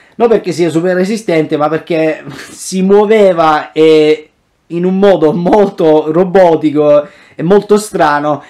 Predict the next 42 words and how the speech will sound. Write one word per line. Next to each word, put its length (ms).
che 100
potete 460
ricreare 520
benissimamente 640
la 80
maggior 260
parte 280
delle 240
pose, 300
soprattutto 420
con 100
le 100
gambe 280
non 140
avrete 420
al-, 580
alcun 280
problema, 500
perché... 600
Non, 300
non 160
fa 160
mai 440
pose 520
ultra 500
dinamiche, 960
di 100
solito 280
è 60
abbastanza 520
statico, 540
solo 180
con 160
le 140
braccia 480
di 100
più 160
si 80
muove 240
di 140
più, 240
neanche, 440